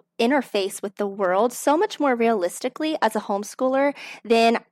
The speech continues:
I did in the public school setting. So what I mean by that is going from homeschooling into the public school setting, I was shocked by these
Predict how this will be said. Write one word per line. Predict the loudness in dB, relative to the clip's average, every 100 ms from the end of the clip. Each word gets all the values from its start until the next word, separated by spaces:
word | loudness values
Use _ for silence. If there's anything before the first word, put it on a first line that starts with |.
| _ -2
I | -2
did | 0 0 2 2 -2 -8
in | -6 -4
the | -6
public | -4 -2 -2
school | -4 -8 -6
setting. | -2 -2 -2 -4
So | 0
what | 2
I | 2
mean | 4
by | 2
that | 4 2
is | 0 -2
going | 0 0 0 -2
from | 0 0 -2 -6 -18 -8 2
homeschooling | 2 2 -2 -2 -2 -4
into | -6
the | -4
public | 0 0 -2
school | -6
setting, | -4 -4 -2 0
I |
was | 0
shocked | 0 4 6 4 2
by | 2 2
these | 0 -6